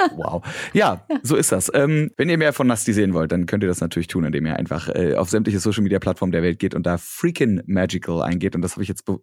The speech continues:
äh, eingebt. Das hab ich jetzt bewusst nicht, äh, zensiert, sondern das heißt halt wirklich so freaking Magical. Äh, sowohl auf Twitch als auch auf, äh, Instagram sehr zu empfehlen. Jeden Montag gibt's bei Nasti the very best of,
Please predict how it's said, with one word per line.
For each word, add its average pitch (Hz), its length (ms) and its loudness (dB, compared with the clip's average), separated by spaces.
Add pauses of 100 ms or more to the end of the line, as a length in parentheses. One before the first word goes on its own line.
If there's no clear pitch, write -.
äh, 85 240 -4
eingebt. 101 380 0 (100)
Das - 100 -4
hab 107 40 4
ich 98 60 0
jetzt 101 100 -10
bewusst 120 320 0 (380)
nicht, 120 300 0
äh, 107 300 2
zensiert, 104 360 0
sondern 95 180 -2
das - 120 -8
heißt 87 180 -2
halt - 120 -6
wirklich 117 200 -4
so 117 100 0
freaking 127 600 -2
Magical. 90 540 0 (640)
Äh, 85 120 0
sowohl 139 180 2
auf 151 60 -2
Twitch 117 240 0
als 90 120 2
auch 104 100 0
auf, - 200 -4
äh, 90 240 2
Instagram 101 480 2
sehr 98 140 2
zu - 100 0
empfehlen. 92 300 0
Jeden 87 200 0
Montag 85 240 0
gibt's - 200 -8
bei 80 100 -4
Nasti 82 460 -2 (100)
the 90 160 -2
very 90 260 2
best 82 300 -2
of, - 260 -8